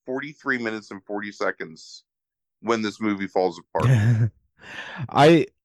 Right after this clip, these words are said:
Speaker 2: no, I, I agree. I like the, I like the bathroom trap. I like the idea of two guys chained, you know, one has to kill the other. I, I like all that. Like you said, it's a very psychological thing.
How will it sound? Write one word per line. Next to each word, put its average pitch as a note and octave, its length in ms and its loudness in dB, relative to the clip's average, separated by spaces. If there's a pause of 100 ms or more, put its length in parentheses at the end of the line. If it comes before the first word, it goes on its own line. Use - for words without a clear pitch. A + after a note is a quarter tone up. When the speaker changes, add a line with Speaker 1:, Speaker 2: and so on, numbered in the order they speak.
Speaker 2:
no, D#3 180 8
I, D#3 280 10
I E3 140 8
agree. C#3 400 8
I G#2+ 100 6
like B2+ 260 6
the, A2+ 200 4
I G#2+ 120 0
like C3+ 160 2
the B2+ 80 -2
bathroom F#2 380 -2
trap. F2 280 -4
I F2+ 40 -4
like F#2+ 180 -4
the G2+ 80 -2
idea F#2 320 -2
of E2+ 60 -12
two G2 160 -10
guys F2+ 240 -2
chained, F2 640 -8
you E2 120 -6
know, D#2+ 480 -4
one E2 260 -6
has E2+ 220 -4
to - 80 -20
kill F2 240 -2
the D#2+ 140 -4
other. E2 240 -4
I, B2 220 6
I C3+ 140 4
like B2+ 240 4
all E2+ 140 -2
that. D#2 240 -12
Like G#2+ 120 -6
you F#2+ 100 -14
said, D2+ 180 -16
it's D2+ 120 -18
a G2+ 40 -10
very A2+ 240 0
psychological E2+ 600 -4
thing. D#2 320 -16